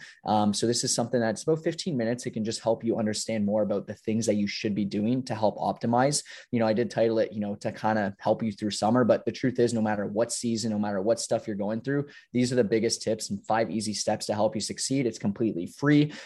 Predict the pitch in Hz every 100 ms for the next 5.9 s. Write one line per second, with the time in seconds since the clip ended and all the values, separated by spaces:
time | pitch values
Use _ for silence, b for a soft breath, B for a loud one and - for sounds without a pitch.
0 | B 107 107 110 - 117 - 123 131 135
1 | 131 123 123 - 117 120 110 107 110 123
2 | 110 107 92 104 - 113 117 110 95 -
3 | 110 104 101 98 104 98 - 107 120 120
4 | 107 107 101 101 - 101 101 101 101 -
5 | 104 95 82 87 - 127 127 135